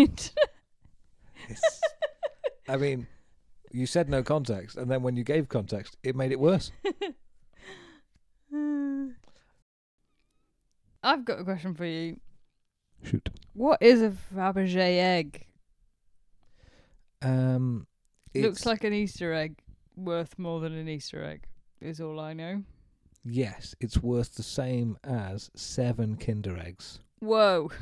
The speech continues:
Speaker 2: So more than I could ever afford when I was a child.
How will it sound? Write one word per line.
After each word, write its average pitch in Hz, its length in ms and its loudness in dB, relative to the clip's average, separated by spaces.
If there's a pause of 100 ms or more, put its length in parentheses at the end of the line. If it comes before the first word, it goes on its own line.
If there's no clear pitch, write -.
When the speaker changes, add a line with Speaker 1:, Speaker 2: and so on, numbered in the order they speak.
(320)
Speaker 2:
So 95 340 -10
more 123 400 4
than 117 120 2
I 131 140 4
could 113 140 0
ever 95 200 -6
afford 98 340 -4
when 90 140 -6
I 110 120 -2
was 95 120 -4
a 82 80 -12
child. 92 520 -8